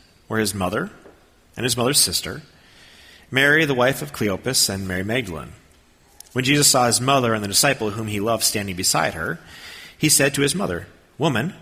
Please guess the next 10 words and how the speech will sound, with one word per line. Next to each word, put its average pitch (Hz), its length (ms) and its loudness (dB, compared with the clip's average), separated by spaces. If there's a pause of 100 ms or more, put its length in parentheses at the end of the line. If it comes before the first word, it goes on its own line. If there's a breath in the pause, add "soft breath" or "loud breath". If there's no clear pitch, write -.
(500)
here 101 200 -2
is 95 120 -2
your 110 80 -4
son." 85 320 0 (1120)
Then 127 140 0
he 143 60 4
said 107 180 2
to 107 80 -4
the 113 60 -2
disciple, 87 500 0